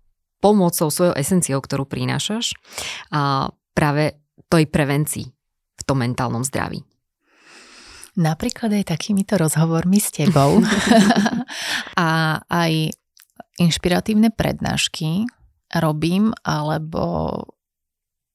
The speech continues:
Speaker 2: workshopy také interaktívne, kde sa aj rozprávame o tom, ako to majú. A ja teda ten koučovací mindset mám veľmi silný, čiže ja aj do tých workshopov veľmi prinášam tie koučovacie otázky a takéto zamýšľanie sa.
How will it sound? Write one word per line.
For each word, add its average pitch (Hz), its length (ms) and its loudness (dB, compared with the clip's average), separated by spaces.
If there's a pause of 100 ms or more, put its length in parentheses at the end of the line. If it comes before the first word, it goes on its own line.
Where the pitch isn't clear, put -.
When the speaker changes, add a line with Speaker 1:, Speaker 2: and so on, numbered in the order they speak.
(200)
Speaker 2:
workshopy 156 680 -2
také 151 320 -4
interaktívne, 160 840 -4
kde 160 180 -4
sa 165 280 -2
aj - 60 -2
rozprávame 170 480 -2
o 147 100 -4
tom, 160 160 -4
ako - 160 -4
to 185 120 -4
majú. 175 440 0
A - 160 -4
ja 151 220 -4 (100)
teda 160 640 -6
ten 160 160 -8
koučovací 160 640 -6
mindset 165 500 -2
mám 160 200 0
veľmi 165 240 -2
silný, 156 440 -4
čiže 160 320 -4
ja 175 140 -2
aj 165 80 -2
do 151 100 -2
tých - 220 -8
workshopov 170 720 0 (760)
veľmi 175 360 4
prinášam 165 680 0
tie - 240 -4 (160)
koučovacie 160 600 -4
otázky 160 500 -4
a - 100 -14
takéto - 320 -8
zamýšľanie 160 640 -2
sa. 196 340 -2